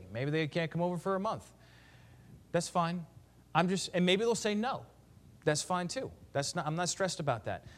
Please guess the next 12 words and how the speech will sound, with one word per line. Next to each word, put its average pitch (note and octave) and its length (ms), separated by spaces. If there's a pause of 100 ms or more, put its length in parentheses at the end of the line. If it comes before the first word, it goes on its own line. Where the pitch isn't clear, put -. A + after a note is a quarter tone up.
(140)
Uh, - 60 (100)
the D3 80
challenge A3 520
is F#3 140
this. - 420 (160)
Will G3 340
you G#3 440 (420)
this F#3+ 300
week D#3 360
invite D3+ 440
over C#3+ 320
someone B2+ 640